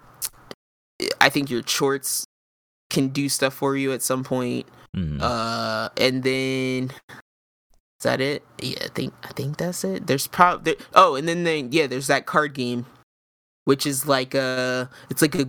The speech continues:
Speaker 1: Go Fish type poker, like, game. I forget
Speaker 2: Mm-hmm.
Speaker 1: the actual name of it, but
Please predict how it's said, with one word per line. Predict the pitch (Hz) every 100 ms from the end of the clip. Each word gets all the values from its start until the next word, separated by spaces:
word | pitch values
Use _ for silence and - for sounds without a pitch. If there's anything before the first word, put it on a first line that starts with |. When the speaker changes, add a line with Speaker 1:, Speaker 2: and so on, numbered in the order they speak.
| -
Speaker 1:
Go | 151 151 147
Fish | - 156 151 - -
type | - 135 - -
poker, | - 143 139 131
like, | 123 120 113 _ 147
game. | 131 123 123 123 - - -
I | 127
forget | - 143
Speaker 2:
Mm-hmm. | 143
Speaker 1:
the | 139
actual | 127 131 - 131
name | 120 123 131 131
of | 120 117
it, | 120 117 - _ _ _ _ _
but | 139 123 113